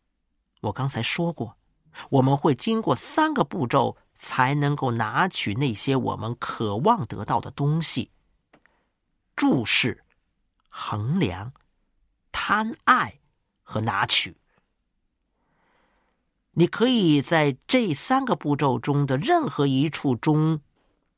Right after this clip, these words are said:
中断那渴求，你可以离开那条轨迹。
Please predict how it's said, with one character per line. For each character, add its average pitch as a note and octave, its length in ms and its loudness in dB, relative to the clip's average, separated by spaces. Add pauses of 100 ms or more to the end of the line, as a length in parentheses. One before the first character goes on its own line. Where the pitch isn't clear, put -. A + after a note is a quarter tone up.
(220)
中 D#4+ 420 2
断 D4 420 4 (340)
那 D#3+ 320 2
渴 - 420 -6
求， - 400 0 (920)
你 C#3 120 2
可 - 180 -4
以 G#3 100 4
离 D3 360 0
开 F#3+ 340 -4
那 F3+ 200 0
条 G#2+ 400 -4
轨 G2+ 340 -8
迹。 - 340 -4